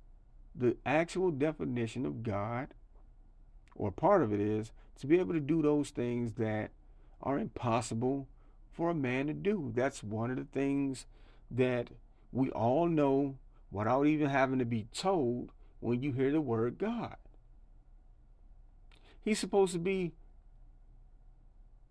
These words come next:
higher in his ways than man, and in his abilities than man,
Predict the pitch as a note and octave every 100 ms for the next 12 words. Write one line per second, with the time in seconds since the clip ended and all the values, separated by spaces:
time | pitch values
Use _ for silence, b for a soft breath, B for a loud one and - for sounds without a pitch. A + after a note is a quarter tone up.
0 | - - - - F3 G3+ G#3 C3 F#2 C2
1 | - - A#2+ B2+ G#2+ G2 G#2 F2+ D2 A#1
2 | - - b b b - A2 A#2 G#2 F#2+
3 | - - - - - - - - B2 A2
4 | - A#2+ C3 C#3 B2+ B2 F#3+ A3+ D#3 A2
5 | G2+ G2 G2 F2 - -